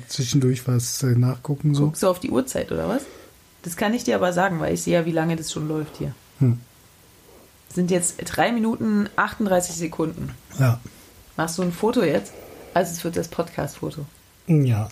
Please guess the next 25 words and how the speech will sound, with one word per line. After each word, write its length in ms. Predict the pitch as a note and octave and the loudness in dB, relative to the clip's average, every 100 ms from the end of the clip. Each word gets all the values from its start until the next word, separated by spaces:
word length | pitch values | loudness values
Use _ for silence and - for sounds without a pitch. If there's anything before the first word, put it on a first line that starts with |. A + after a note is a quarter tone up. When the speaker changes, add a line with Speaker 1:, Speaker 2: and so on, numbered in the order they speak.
| - | -8
Speaker 1:
ich 100 | - | -2
mach 200 | A2 G#2 | 0 2
auf 160 | A#2 - | 0 -2
doch 120 | A2 | 0
ein 120 | G#2 | 0
Foto 300 | G2+ D3 D3 | 0 -2 -2
von 240 | A#2+ A#2+ G2+ | 0 0 2
dir. 180 | G#2 G2 | 2 0
Speaker 2:
Auf 180 | F3 F#3+ | 0 2
Speaker 1:
Ja. 60 | G#3 | 2
Speaker 2:
jeden 160 | G#3 G#3+ | 0 0
Fall, 480 | F#3+ F3 F3 F3 - | 2 4 6 4 2
ähm, 640 | E3 E3 E3 D#3+ D#3 D#3 D#3 - - - - _ - - - - _ _ _ - - _ _ _ _ - - - _ _ - - | 2 2 2 0 -2 -4 -8 -18 -20 -20 -20 _ -20 -20 -20 -20 _ _ _ -20 -20 _ _ _ _ -20 -20 -20 _ _ -20 -4
find 220 | A3 A#3 | -2 0
ich, 300 | A#3+ - - - - - - - | 0 -2 -6 -14 -20 -20 -6 0
dass 220 | E3 E3 | 0 2
wir 160 | F#3 | 2
immer, 460 | F#3 G3 F#3 F#3 F#3 | 2 2 4 4 2
äh, 120 | F3 | -2
uns 220 | - F#3 F#3+ | -2 -4 0
sehr 220 | F#3 - | 0 2
oft 220 | G#3+ - | 0 0
sehr 180 | F#3+ F#3+ | 0 0
gut 180 | G3+ - | 0 -4
unterhalten. 720 | F#3+ F3 F3+ G3 F3 F3 | -2 0 0 0 0 -2